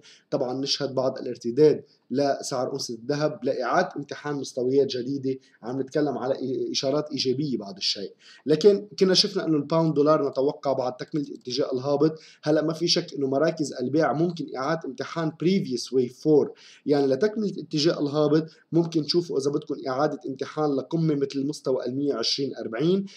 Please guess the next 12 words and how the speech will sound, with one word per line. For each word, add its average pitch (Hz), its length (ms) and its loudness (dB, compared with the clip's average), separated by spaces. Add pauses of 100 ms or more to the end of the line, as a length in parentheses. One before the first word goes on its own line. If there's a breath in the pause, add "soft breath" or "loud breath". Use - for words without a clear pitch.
(180 loud breath)
أو 143 140 4
مستوى 151 320 0
المية 143 260 0
عشرين 120 320 -2
ستين 160 420 -4
كحد 147 240 -6
أقصى 160 360 -4
بثلاث 147 340 -2
موجات 147 360 -2
تصحيحية، 151 600 -2 (240 soft breath)
ومن 135 220 0
ثم 147 320 -2